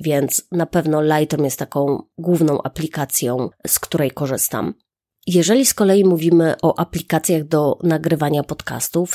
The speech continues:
to na komputerze i na tablecie są, mam cztery takie aplikacje.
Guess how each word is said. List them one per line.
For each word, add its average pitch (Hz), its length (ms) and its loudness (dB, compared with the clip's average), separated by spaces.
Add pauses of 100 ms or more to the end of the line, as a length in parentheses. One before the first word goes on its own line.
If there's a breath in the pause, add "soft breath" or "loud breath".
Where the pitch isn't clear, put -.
(100)
to 147 380 2 (340)
na 165 320 2
komputerze 156 920 -2 (220)
i 156 100 -2
na 151 420 -2 (360 soft breath)
tablecie 156 680 -2 (260)
są, 165 360 0
mam 165 380 2
cztery 151 400 0
takie - 280 -8
aplikacje. 135 720 -4